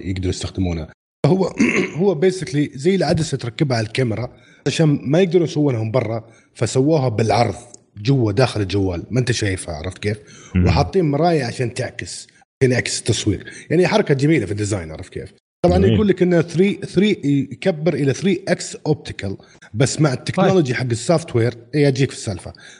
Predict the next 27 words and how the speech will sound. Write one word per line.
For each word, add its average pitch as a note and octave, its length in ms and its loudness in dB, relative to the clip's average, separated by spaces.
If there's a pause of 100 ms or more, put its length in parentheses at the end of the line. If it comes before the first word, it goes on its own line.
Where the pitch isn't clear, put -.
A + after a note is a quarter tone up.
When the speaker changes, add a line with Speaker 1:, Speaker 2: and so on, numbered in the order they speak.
(100)
Speaker 1:
مع C3 80 4
التكنولوجي C#3+ 520 0
حق C3 100 -4
السوفت C#3 400 -2
وير C3 100 4
يقدر D#3 300 2
يدعمها D#3 600 2
إلى G3 380 0 (260)
خمسة - 380 0
إكس، - 360 -10 (220)
يعني G#2 320 -4
الأوبتيكال - 580 0
إلى D3 120 2
ثلاثة C#3+ 300 0
إكس. - 400 -12 (320)
يعني A#2 160 2
ما D#3 200 4
ينقص D#3+ 420 2
ولا D#3+ 140 4
شيء - 180 0
من G#2 60 -4
الصورة، E2 400 -12 (340)
عرفت - 120 -8
كيف؟ - 520 -8
بس A#2+ 220 0
مع C3 180 0
ال-، A#2+ 160 2